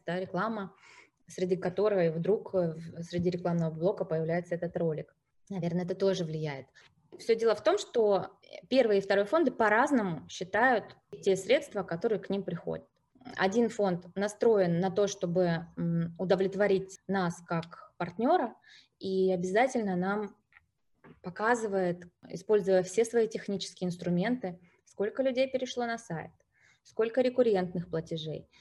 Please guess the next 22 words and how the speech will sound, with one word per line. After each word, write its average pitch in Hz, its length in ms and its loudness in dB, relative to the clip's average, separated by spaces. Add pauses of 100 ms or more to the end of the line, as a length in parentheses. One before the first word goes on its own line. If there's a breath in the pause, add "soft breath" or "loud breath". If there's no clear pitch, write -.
сколько 220 340 -2
людей 233 220 6
перешло 240 460 2
на 277 140 2
сайт, 262 320 0 (240)
но 214 260 0
не 214 120 -2
пожертвовало, 170 680 -4 (420 loud breath)
сколько 226 400 2
людей 233 600 4
пожертвовало, 233 1120 2 (100)
а, 196 420 -2
м, - 380 -12 (300)
на 202 180 -2
рекуррентный 220 500 4
платеж, 220 360 0
а 214 60 -2
потом 196 300 -2
переключилось 180 640 -2
на 160 280 -4
разовый. 156 460 -10 (600 loud breath)
М, 180 760 -2